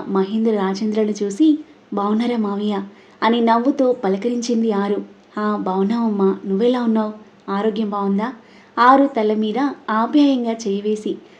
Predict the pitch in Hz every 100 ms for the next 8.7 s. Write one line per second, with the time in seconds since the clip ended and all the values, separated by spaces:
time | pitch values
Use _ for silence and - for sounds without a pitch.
0 | _ 214 226 247 254 240 226 190 208 214
1 | 202 196 - - _ _ _ _ _ _
2 | _ _ 208 202 214 233 214 208 202 202
3 | 202 - - 226 226 233 240 247 269 269
4 | 254 247 226 214 196 196 190 - - -
5 | 240 269 320 311 269 233 220 220 196 196
6 | 220 220 208 220 214 - - - _ -
7 | 269 277 302 277 262 220 220 226 220 214
8 | 196 196 214 220 208 208 311